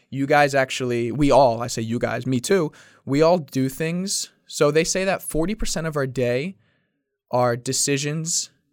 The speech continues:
that we don't decide. It's just habit, right? So if you think about it, when you wake up, you have a routine. The first thing you do when you wake up, it's just habit. You don't think. When you put your shoes on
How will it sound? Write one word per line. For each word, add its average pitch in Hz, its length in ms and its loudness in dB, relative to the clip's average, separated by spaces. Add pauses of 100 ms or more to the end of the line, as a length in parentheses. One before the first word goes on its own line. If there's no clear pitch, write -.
that 127 160 4
we 147 140 2
don't 180 180 0
decide. 139 420 0
It's 127 80 -8
just - 160 -4
habit, - 380 -6 (160)
right? 131 260 4 (360)
So - 120 2
if 147 80 0
you 170 60 4
think 240 180 8
about 147 240 6
it, 127 200 4 (840)
when 156 180 6
you 180 100 6
wake 180 180 4
up, 120 240 0 (260)
you 139 140 -4
have 139 180 2
a 143 40 -4
routine. 123 600 -6 (800)
The 143 140 -4
first 175 260 0
thing 165 100 -4
you 147 80 -2
do 147 100 0
when 135 100 -2
you 127 60 -4
wake 123 160 -2
up, 113 240 -4
it's 127 120 -4
just 127 120 -4
habit. 110 360 -2
You 127 60 0
don't 135 120 -4
think. 110 340 -12 (380)
When 147 140 0
you 180 80 0
put 180 220 10
your 196 100 2
shoes 170 320 0
on 107 280 -8